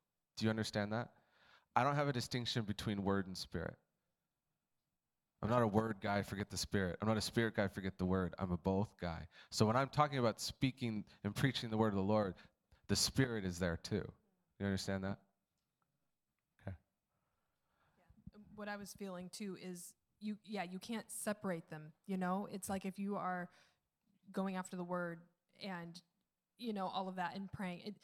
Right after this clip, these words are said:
Speaker 2: the spirit will be there, you know?
Speaker 1: Yeah.
Speaker 2: Yeah.
Speaker 1: Our fifth commitment. This will be a house that chases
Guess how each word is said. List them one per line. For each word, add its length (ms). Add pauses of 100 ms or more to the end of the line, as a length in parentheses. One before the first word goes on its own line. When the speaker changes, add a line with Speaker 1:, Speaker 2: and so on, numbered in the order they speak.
(720)
Speaker 2:
the 80
spirit 340
will 100
be 140
there, 280 (200)
you 120
know? 240 (2000)
Speaker 1:
Yeah. 80 (1700)
Speaker 2:
Yeah. 140 (640)
Speaker 1:
Our 120
fifth 280
commitment. 400 (2500)
This 180
will 80
be 160
a 80
house 540
that 160
chases 500